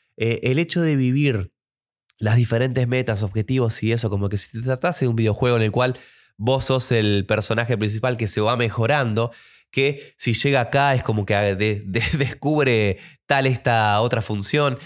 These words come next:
Hay hasta aplicaciones, chicos, que te permiten poner tus objetivos, eh, trazar esas metas y cuando vas logrando esos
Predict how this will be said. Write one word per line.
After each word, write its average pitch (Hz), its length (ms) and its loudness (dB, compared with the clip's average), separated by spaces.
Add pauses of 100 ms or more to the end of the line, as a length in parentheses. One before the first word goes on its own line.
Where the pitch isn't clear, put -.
(120)
Hay 170 180 2
hasta 156 160 -2
aplicaciones, 120 640 0
chicos, 113 280 -2
que 104 240 -2 (220)
te 104 100 -4
permiten 123 300 -2
poner 120 160 0
tus 110 240 -6
objetivos, 123 880 0 (260)
eh, 104 180 0
trazar 107 360 -2
esas 123 220 0
metas 151 260 0
y 120 60 2
cuando 110 200 0
vas 131 140 2
logrando 127 300 0
esos 113 300 0